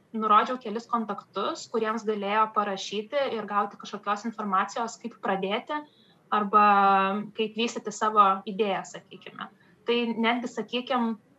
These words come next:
tų regionų mokyklose besimokantis vaikai kartais turi tikrai tokių, jie tikrai nėra kažkuo prastesni už didžiųjų miestų mokyklas ir kartais turi netgi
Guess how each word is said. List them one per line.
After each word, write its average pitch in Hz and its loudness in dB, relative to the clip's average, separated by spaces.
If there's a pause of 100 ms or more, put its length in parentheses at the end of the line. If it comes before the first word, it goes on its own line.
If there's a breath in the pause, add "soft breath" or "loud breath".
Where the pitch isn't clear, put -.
(480)
tų 240 -2
regionų 208 0
mokyklose 226 -2
besimokantis 247 -4
vaikai 220 -2
kartais 233 -6
turi 240 -4
tikrai 254 -8
tokių, 240 -4 (380)
jie - -4
tikrai 254 -2
nėra 214 2
kažkuo 220 2
prastesni 214 -4 (100)
už 220 -2
didžiųjų 220 0
miestų 208 -2
mokyklas 208 -2
ir - -10
kartais 247 -4
turi 262 -4
netgi 233 0